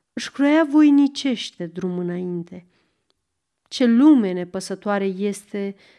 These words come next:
cuprinsă într-un suflet omenesc. Cine putea bănui, în timp ce George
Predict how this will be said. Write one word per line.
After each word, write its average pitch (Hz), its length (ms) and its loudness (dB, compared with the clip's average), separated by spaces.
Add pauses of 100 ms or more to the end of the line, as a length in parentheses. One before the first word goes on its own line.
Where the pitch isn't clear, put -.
(180)
cuprinsă 247 640 0
într-un 196 320 -4
suflet 185 480 -12
omenesc. 185 680 -8 (1000)
Cine 349 420 2
putea 208 380 -2
bănui, 190 640 -4 (440)
în 208 160 -4
timp 214 260 -4
ce 220 220 -4
George 196 580 -4